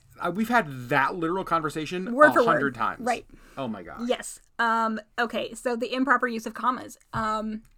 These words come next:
Speaker 2: I
Speaker 1: Sorry.
Speaker 2: y-, you specifically, and really most people, will put a comma where it doesn't belong and it doesn't make sense, or you will just not put commas and there's just this long run-on sentence that's,
Speaker 1: Yes.
Speaker 2: like, fourteen paragraphs long.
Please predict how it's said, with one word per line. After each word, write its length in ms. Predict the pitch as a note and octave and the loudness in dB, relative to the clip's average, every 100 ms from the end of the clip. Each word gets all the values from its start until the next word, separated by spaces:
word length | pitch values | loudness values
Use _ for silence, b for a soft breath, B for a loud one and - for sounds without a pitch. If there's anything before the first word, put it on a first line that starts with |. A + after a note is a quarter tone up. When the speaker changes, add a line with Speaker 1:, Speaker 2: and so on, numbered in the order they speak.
| _ _ - _ - | _ _ -20 _ -8
Speaker 2:
I 240 | A3 B3 B3 | -2 0 0
Speaker 1:
Sorry. 540 | G#3+ G#3 G#3 G#3 G#3 - - | 0 -6 -8 -10 -12 -16 -20
Speaker 2:
y-, 60 | C#4 - | -20 -12
you 600 | C4+ A#3+ C4+ D4 E4 F#4 C5+ | -6 0 2 2 2 2 0
specifically, 720 | - F#4 - G#3+ G3+ G3 G3+ | -4 -4 -2 -4 -4 -2 -2
and 180 | B3+ C#4 | 0 2
really 240 | B4 G#4 | 6 8
most 300 | B3 A#3+ - | 8 4 -2
people, 460 | A3 G3 G3+ G3+ A3 b b b b - | -8 -6 -4 -6 -8 b b b b -2
will 140 | B3+ | -2
put 200 | - G#4+ | 4 4
a 40 | |
comma 340 | G#4+ D4+ C#4+ C4 | 6 6 6 4
where 140 | B3 | 0
it 100 | A3+ | -2
doesn't 180 | A#3 C4 | -4 -4
belong 400 | C4 G3+ G#3 A3+ | -4 -4 -4 -6
and 140 | G#3+ | -6
it 80 | G#3+ | -6
doesn't 180 | G3 G#3+ | -8 -10
make 140 | A3+ - | -10 -10
sense, 340 | F#3 F#3 - - - | -12 -12 -16 -16 -4
or 480 | F4+ D4 G#3 G#3 A3+ | 4 6 6 2 -2
you 160 | A3+ B3 | -4 -2
will 180 | A3+ | 0
just 540 | A3 - C4+ C4 - - B B B _ _ A3+ A3+ | 0 0 0 -2 -8 -20 B B B _ _ -18 -4
not 300 | A#3+ B3 - | 4 6 4
put 100 | A#3+ | -4
commas 320 | A3 G#3+ G#3 | -6 -6 -6
and 100 | G#3+ | -6
there's 320 | G#3+ G#3+ - _ | -8 -10 -16 _
just 240 | - A3 | -12 -10
this 220 | G#3+ G3+ G#3+ | -8 -10 -8
long 280 | G#3+ G#3 | -8 -8
run-on 320 | G3 G3+ F#3+ G3 | -8 -8 -10 -10
sentence 340 | G3+ - G3+ | -12 -10 -8
that's, 80 | A#3 | -8
Speaker 1:
Yes. 80 | - | -8
Speaker 2:
like, 140 | - | -10
fourteen 440 | - G#3+ - A2+ | -10 -10 -10 -12
paragraphs 360 | - - - - | -12 -12 -14 -12
long. 220 | - A#2 | -10 -10